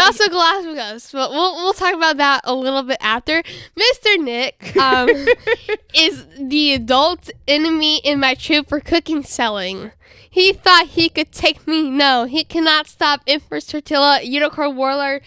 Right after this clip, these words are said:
Speaker 1: Cardboard Box from Amazon Bread. That, no, I am all of those. You can't stop me. I'm like the Infinity Gauntlet. Snap, you're gone.
Speaker 2: Okay, let me, um,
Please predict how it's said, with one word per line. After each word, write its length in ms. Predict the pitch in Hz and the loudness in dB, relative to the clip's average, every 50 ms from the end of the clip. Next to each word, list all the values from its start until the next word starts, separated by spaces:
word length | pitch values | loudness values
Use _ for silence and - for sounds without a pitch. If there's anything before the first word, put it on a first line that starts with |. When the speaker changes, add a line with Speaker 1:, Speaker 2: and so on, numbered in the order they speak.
| - - - _ | -18 -20 -20 _
Speaker 1:
Cardboard 520 | - - - 254 262 285 302 302 302 269 | -14 -2 2 4 4 4 4 2 2 2
Box 260 | 285 277 285 285 - | 2 0 0 -2 -6
from 140 | - 285 269 - - | -10 -10 -10 -8 -4
Amazon 720 | 226 240 254 269 285 285 294 302 285 285 285 294 262 233 | -2 -2 -2 0 -2 -2 0 0 2 2 2 0 -2 -4
Bread. 360 | 220 233 226 240 269 285 285 | -4 -2 0 0 0 0 -2
That, 140 | 349 349 339 | -4 -4 -2
no, 460 | 359 359 330 294 285 302 330 359 349 - _ _ _ _ _ _ _ _ _ _ _ - - _ | 0 2 2 4 2 2 0 -2 -6 -8 _ _ _ _ _ _ _ _ _ _ _ -20 -14 _
I 140 | 240 269 311 | 0 2 2
am 240 | 381 403 349 311 - | 4 2 2 0 0
all 300 | - 277 311 349 349 359 | 0 2 2 2 2 0
of 40 | 311 | 0
those. 280 | 285 240 240 - - | -2 -4 -4 -6 -8
You 80 | 285 302 | -10 -6
can't 240 | - - 453 415 - | -2 -2 -2 -2 -4
stop 340 | - - - 254 247 247 269 | -6 -2 0 0 0 0 -2
me. 180 | 294 311 311 - | -2 -4 -4 -2
I'm 140 | - 311 339 | -2 -2 0
like 180 | 370 392 392 - | 0 0 -2 0
the 140 | 392 392 381 | -2 -2 -2
Infinity 440 | 392 - 427 440 427 381 349 311 269 | 0 0 0 0 2 0 0 0 0
Gauntlet. 420 | 254 233 226 226 214 156 - - | 0 -2 -2 -6 -10 -12 -16 -18
Snap, 500 | - - - 330 370 392 392 349 269 - - | -18 -14 -6 -2 0 0 0 0 -2 -4 -6
you're 160 | 247 254 262 | -8 -6 0
gone. 500 | 269 277 277 262 233 208 196 214 226 233 - _ - | 2 2 4 4 2 0 -2 -4 -6 -8 -10 _ -2
Speaker 2:
Okay, 360 | 240 254 269 - 214 185 - | 0 0 0 -2 -4 -4 -2
let 180 | - 262 277 294 | -2 -2 -2 0
me, 160 | 330 311 277 | 0 -2 -2
um, 300 | - 226 226 226 220 196 | 0 0 0 2 0 0